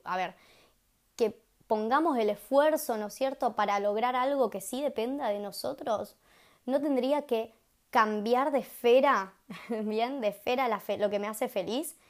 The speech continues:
Ir hacia lo que depende de mí, que es el ámbito de mi libertad,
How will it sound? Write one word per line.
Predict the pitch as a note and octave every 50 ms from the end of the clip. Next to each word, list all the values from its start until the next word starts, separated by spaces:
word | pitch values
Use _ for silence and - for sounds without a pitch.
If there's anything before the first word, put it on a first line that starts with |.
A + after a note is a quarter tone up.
| _ _ _ _ _ _ _ _ _ _ _ _ -
Ir | C4 C#4+ D#4 D#4+
hacia | C#4 G#3 - - B3 A#3+ B3+ - - -
lo | G#3+ G#3+ G#3+ G3+
que | G#3 G#3
depende | G3+ G3+ G3 - B3 C4+ D4 C#4+ C#4
de | A3+ G#3 G3
mí, | G3+ G#3+ B3 D4+ D#4 -
que | B3+ A3+
es | G#3+ A#3+
el | A3+ A#3
ámbito | B3 C4+ - A#3+ - A3
de | G#3+ G#3
mi | G#3+ G#3+ B3+ E4 E4+
libertad, | C4 A#3+ A3 G#3 G3 F#3+ F#3+ - F3+ E3 F3+